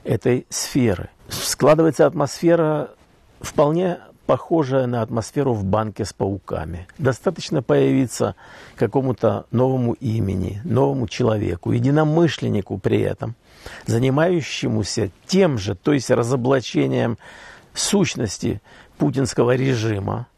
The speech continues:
антидемократического и античеловеческого режима, как в-, как на него набрасываются его же собратья по перу, что называется, и по позиции, и пытаются его в глазах зрителя, читателя,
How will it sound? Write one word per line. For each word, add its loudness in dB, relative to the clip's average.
антидемократического -2
и 2
античеловеческого -2
режима, 0
как 4
в-, -4
как 0
на 0
него 4
набрасываются 2
его 4
же 0
собратья -2
по 0
перу, 0
что -6
называется, 0
и -2
по 0
позиции, -2
и 0
пытаются 2
его 2
в -4
глазах 2
зрителя, -2
читателя, -2